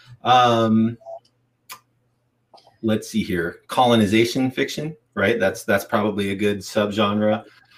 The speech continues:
Um, you know, urban fantasy, from a certain point of view. Um, self-help. Um, uh, military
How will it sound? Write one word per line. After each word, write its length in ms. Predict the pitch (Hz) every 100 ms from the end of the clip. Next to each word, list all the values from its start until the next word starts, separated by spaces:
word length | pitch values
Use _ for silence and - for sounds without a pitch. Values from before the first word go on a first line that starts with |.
| - -
Um, 760 | 101 98 92 90 87 87 95 - _ _ _ _ _ _ _ _ _ - - _ _ _ - _ _ - -
you 100 | 135
know, 240 | 104 107
urban 360 | - 139 127 120
fantasy, 720 | 113 113 113 - 123 127 - _ _ _ _ - _ 139
from 120 | 123
a 20 |
certain 300 | - 120 107
point 200 | 117 110
of 60 | 101
view. 400 | 107 113 123 - _ _ _ _ _
Um, 760 | 101 98 95 95 92 92 92 - _
self-help. 600 | - 247 - 117 110 - - _ _ _ _ -
Um, 720 | 190 92 92 92 92 92 92 - _ _ _ _ - - _ _ _ - _ - _ _ _ _
uh, 680 | - 110 101 98 101 98 101 -
military 1040 | 120 123 139 131 139 120 113 107 110 110